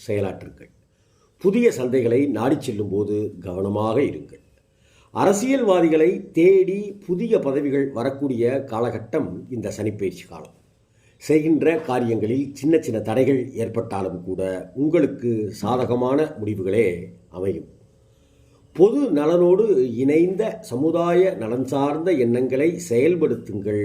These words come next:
வெற்றி பெறுவீர்கள். கலைத்துறையினர் புதிய ஒப்பந்தங்களை பெறுவதற்கு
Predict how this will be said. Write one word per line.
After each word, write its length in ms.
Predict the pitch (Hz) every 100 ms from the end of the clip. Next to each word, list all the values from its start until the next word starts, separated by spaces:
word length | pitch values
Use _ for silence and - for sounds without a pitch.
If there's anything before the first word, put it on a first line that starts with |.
| 98 - 98
வெற்றி 260 | 104 113
பெறுவீர்கள். 500 | 85 - - - - - _ _ _ _ _ _ _ _ _ -
கலைத்துறையினர் 760 | 151 233 - 233 160 139 156 - -
புதிய 240 | 170 214 190
ஒப்பந்தங்களை 600 | 139 151 175 165 147 135
பெறுவதற்கு 540 | 117 117 117 107 110